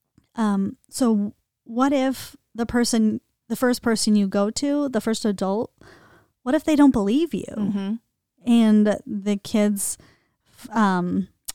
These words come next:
Speaker 1: you know, some of them will say things like, "Well, then you're gonna have to set up some cameras and
Speaker 2: <laughs>
Speaker 1: get some proof," you
Speaker 2: Okay.
Speaker 1: know?
Speaker 2: Yeah.
Speaker 1: And, um,
Speaker 2: Little
Speaker 1: just
Speaker 2: detectives.
Speaker 1: so heartbreaking.
Speaker 2: Yeah.
Speaker 1: Uh, 'cause they're just trying to get somebody to
Speaker 2: Yeah.
Speaker 1: believe them.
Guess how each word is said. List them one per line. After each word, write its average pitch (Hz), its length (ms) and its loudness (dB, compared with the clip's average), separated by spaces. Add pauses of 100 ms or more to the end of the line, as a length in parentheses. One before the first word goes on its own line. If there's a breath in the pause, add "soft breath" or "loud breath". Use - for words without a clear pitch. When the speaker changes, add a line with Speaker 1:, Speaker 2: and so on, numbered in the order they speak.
(220)
Speaker 1:
you 214 180 -12
know, 196 140 -2
some 208 240 0
of 202 140 0
them 196 220 2
will 185 100 -2
say 185 280 -4
things 190 380 -4
like, 175 220 -4 (480)
"Well, 226 100 2
then 247 400 8 (380)
you're 254 120 4
gonna 285 140 6
have 269 160 4
to - 80 -6
set 269 160 2
up 254 100 0
some 233 180 4
cameras 240 600 2
and 202 140 0
Speaker 2:
<laughs> - 560 0
Speaker 1:
get 285 120 4
some 247 220 6
proof," 254 400 4
you 262 60 4
Speaker 2:
Okay. 208 120 4
Speaker 1:
know? 202 340 2 (100)
Speaker 2:
Yeah. 214 240 0 (160)
Speaker 1:
And, 214 400 6
um, 202 400 2 (360 loud breath)
Speaker 2:
Little 247 240 2
Speaker 1:
just 294 160 -2
Speaker 2:
detectives. 240 500 0
Speaker 1:
so 208 280 0
heartbreaking. - 760 -10
Speaker 2:
Yeah. 190 280 -2 (720 loud breath)
Speaker 1:
Uh, 190 200 -4
'cause 202 180 -2
they're 190 140 -2
just 202 280 -4
trying 185 320 -2
to 180 60 -2
get 175 160 -8
somebody 180 400 -4
to - 120 -8
Speaker 2:
Yeah. 175 140 -4
Speaker 1:
believe 202 240 -2
them. 190 260 -8